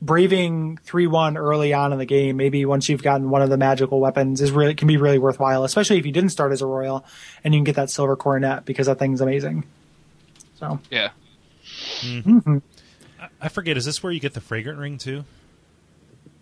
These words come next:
Speaker 1: Uh, no, I don't think so.
Speaker 3: I'm looking it
Speaker 2: I
Speaker 3: up
Speaker 2: know
Speaker 3: right
Speaker 2: she,
Speaker 3: now.
Speaker 1: Yeah.
Speaker 2: she sells the Ring of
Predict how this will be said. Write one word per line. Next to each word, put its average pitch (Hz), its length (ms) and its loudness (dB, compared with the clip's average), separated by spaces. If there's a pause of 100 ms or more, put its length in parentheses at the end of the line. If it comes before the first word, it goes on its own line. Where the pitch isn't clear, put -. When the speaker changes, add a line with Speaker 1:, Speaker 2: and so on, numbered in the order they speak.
Speaker 1:
Uh, - 560 -4
no, 147 1300 4 (160)
I - 60 -2
don't 220 180 4
think 147 160 2
so. 131 380 -8 (500)
Speaker 3:
I'm 123 100 -6
looking 123 260 -6
it 107 80 -8
Speaker 2:
I 104 40 -4
Speaker 3:
up 101 60 -2
Speaker 2:
know 165 120 -2
Speaker 3:
right 101 100 -2
Speaker 2:
she, - 40 -20
Speaker 3:
now. 95 300 -10 (540)
Speaker 1:
Yeah. 135 200 -4
Speaker 2:
she 131 120 0
sells 139 300 -4
the 120 100 -16
Ring 120 180 -6
of 98 120 -12